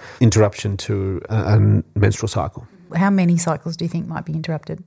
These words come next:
Speaker 1: Well, the case reports are interesting. They suggest that it's two or three.
Speaker 2: Two or three,
Speaker 1: Yeah.
Speaker 2: okay. And also having covid nineteen itself, there's been reported impacts on someone's period.
Speaker 1: Well, the same thing, isn't it?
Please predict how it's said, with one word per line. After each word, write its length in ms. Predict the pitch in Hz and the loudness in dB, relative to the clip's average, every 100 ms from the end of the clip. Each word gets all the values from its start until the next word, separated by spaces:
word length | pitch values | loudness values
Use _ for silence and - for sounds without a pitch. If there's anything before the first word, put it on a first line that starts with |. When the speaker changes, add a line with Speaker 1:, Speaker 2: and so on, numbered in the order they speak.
| - | 2
Speaker 1:
Well, 160 | 139 | 4
the 120 | 131 120 | 4 2
case 360 | 127 135 - | 2 2 2
reports 400 | 143 - 113 - | 0 2 2 4
are 60 | 110 | 2
interesting. 380 | 123 107 101 123 | 2 0 0 0
They 120 | 120 | 0
suggest 460 | - 104 110 - | 2 2 2 2
that 80 | 110 | 0
it's 400 | 110 - - - _ _ - | 0 -2 -4 -4 _ _ 2
two 100 | 113 | 2
or 60 | |
three. 260 | - 104 107 _ _ | 2 -8 -12 _ _
Speaker 2:
Two 120 | - | -4
or 60 | 180 | -4
three, 240 | 170 - 165 | -4 -10 -8
Speaker 1:
Yeah. 80 | 151 | -10
Speaker 2:
okay. 200 | - - _ - | -10 -18 _ -2
And 180 | 202 | 2
also 420 | 202 233 - 170 160 | 4 2 2 0 0
having 480 | 180 220 233 175 131 - - | 0 2 2 2 -2 -12 0
covid 400 | 175 151 160 156 _ - | 2 2 0 -4 _ -2
nineteen 380 | 165 156 165 156 | -2 0 -2 -2
itself, 680 | - - 170 143 - - - _ - | -4 0 0 0 -6 -18 -20 _ -4
there's 200 | 160 151 | -2 -2
been 260 | 160 156 | -2 -2
reported 640 | 156 165 165 156 151 156 - _ _ | -2 -4 -2 0 -2 -4 -14 _ _
impacts 380 | 170 165 - - | -6 -4 -4 -2
on 300 | 160 156 160 | -2 -2 -4
someone's 320 | - 156 160 | -4 -2 -4
period. 460 | - 151 151 160 156 - - | -4 -4 -2 -4 -8 -14 0
Speaker 1:
Well, 140 | 143 117 | 4 4
the 60 | |
same 240 | - 104 95 | 4 0 2
thing, 240 | 131 120 | 2 2
isn't 180 | 110 113 | 2 2
it? 160 | - | 0